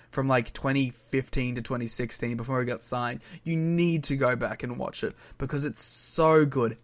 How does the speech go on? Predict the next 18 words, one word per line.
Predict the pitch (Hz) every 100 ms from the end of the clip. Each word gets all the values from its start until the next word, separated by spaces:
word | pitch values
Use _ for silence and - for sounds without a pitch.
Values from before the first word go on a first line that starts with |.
| -
Every | 180 202 185 190 175
match | 156 147 139 -
is | 143 135
insanely | 139 131 - - - 185 175 175 165 143
high | 135 123
quality. | 123 127 120 120 120 117 - -
Him | 151
winning | 156 160 147
the |
title, | 117 - - 147 160 160 139 135 - -
him | 160 170
just | 165 135
being | 156 156
this | 147 139
son | - - 170 196 185
of | 151
a | 131 113 -
bitch. | - 208 233 160 - - -